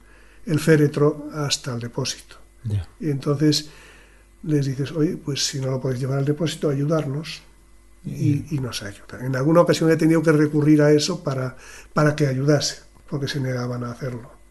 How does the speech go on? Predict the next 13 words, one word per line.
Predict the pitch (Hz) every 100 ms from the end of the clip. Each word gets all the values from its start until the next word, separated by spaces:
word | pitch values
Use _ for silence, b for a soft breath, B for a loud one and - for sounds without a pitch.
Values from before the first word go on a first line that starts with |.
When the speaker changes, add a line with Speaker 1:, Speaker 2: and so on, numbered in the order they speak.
| -
Speaker 1:
Y | 156
en | 143
alguna | 135 147
ocasión | 143 147 151
decían | 143 151
que | 143
tenían | 147 143 143 131
vértigo | 156 139 131 131
para | 131 123
subir | 120 131 131 123 123
a | 123 131 110
Speaker 2:
Ya. |
Speaker 1:
esto, | 135 - 127